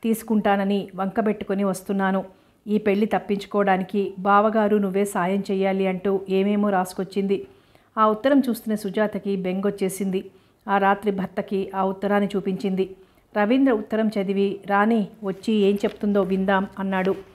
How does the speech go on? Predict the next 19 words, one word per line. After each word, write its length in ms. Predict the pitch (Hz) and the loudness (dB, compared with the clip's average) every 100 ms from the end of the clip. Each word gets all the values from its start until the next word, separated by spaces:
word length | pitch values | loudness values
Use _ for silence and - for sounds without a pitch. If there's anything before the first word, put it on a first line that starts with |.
| - - - | -20 -20 -16
"వినడానికి 540 | 190 208 240 277 262 220 | -2 2 4 4 4 2
నష్టం 320 | 185 - 226 | -4 -2 0
ఏమీ 260 | 190 202 202 | 0 0 2
లేదు. 320 | 196 190 190 - | 2 2 -2 -2
నాగిని 440 | 196 214 247 254 247 | 0 2 4 4 4
చూస్తే 440 | 208 - 202 202 - | -4 0 0 0 -2
పెళ్లి 220 | 196 208 | 0 2
వద్దని 280 | 214 180 196 | 2 0 0
రాసింది. 540 | 190 190 202 190 190 - - _ _ - | 0 0 -2 0 0 -4 -20 _ _ -6
ఇక్కడికొస్తే 800 | 214 220 202 190 190 226 208 - | 0 2 2 0 0 0 0 0
మనం 320 | 196 202 202 202 | -2 0 -2 -2
దానికి 340 | 190 190 190 - | 0 0 -2 -4
చెప్పి, 440 | 196 - 202 202 - - _ _ _ _ _ 208 | -6 -2 -2 -2 -6 -20 _ _ _ _ _ -6
చెప్పి 160 | 196 | -6
పె-, 460 | - 214 - - - | -6 -6 -6 -6 -2
చెప్పి 180 | 208 240 | 2 2
పెట్టామనుకుంటుంది 920 | 233 214 214 208 202 202 190 196 208 | 2 2 0 0 -2 -4 -4 -2 0
మా 160 | 202 190 | 0 0
పిన్ని. 380 | 208 196 208 | -2 0 0